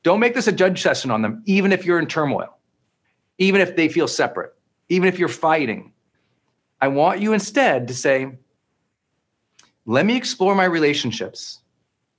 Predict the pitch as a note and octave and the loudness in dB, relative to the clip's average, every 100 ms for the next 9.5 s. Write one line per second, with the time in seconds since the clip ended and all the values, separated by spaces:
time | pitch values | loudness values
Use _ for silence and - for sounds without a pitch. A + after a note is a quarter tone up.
0 | _ _ _ A#2 A#2+ B2 D3+ E3+ G3 G#3 | _ _ _ -4 -2 0 2 2 0 0
1 | G#3+ G3 G3 D#3+ - - - _ _ _ | -2 0 0 0 -4 -14 -16 _ _ _
2 | _ _ _ _ _ _ _ _ _ _ | _ _ _ _ _ _ _ _ _ _
3 | _ _ - B2 - C3+ - D3+ C#3 D#3 | _ _ -10 -10 -6 -6 -2 -4 -2 -4
4 | F#3 G3+ G#3 G3+ - _ _ _ _ _ | 0 0 0 -4 -14 _ _ _ _ _
5 | _ _ _ C3 G3+ G3+ G3 G3+ G#3 D#3+ | _ _ _ -2 -2 0 0 2 0 0
6 | E3+ D3+ D#3 - C#3 C#3 - _ F3 G#3+ | 2 2 0 0 -2 -2 -10 _ -2 -2
7 | A3 G#3+ G3+ F3+ E3+ E3+ - C3 B2+ - | -2 0 2 2 0 -2 -2 -2 -2 -4
8 | C3+ C3 D#3 D3 D3+ D#3 D#3 C#3+ - - | -4 0 -2 0 -2 -2 -4 -6 -6 -4
9 | G#3+ - C#3+ A#2+ | -2 -2 -4 -4